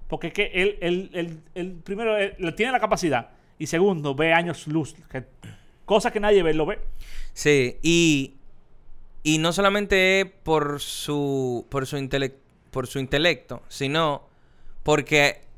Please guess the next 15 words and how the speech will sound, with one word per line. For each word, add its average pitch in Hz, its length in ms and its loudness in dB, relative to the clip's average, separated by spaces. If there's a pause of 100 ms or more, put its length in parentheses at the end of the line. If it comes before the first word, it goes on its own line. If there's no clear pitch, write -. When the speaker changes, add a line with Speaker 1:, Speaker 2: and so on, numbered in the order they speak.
(340)
Speaker 2:
a 135 180 8
él 165 140 6
lo 175 140 4
crearon 170 400 4
así. 143 420 -2
Después 135 320 0
de 185 180 -2 (220)
Jordan, 175 380 2
Kobe, 117 480 0 (1000)
había 165 420 4
una 156 180 2
presión 123 720 -2
de 127 240 0
ser 143 320 2
alguien. 113 520 2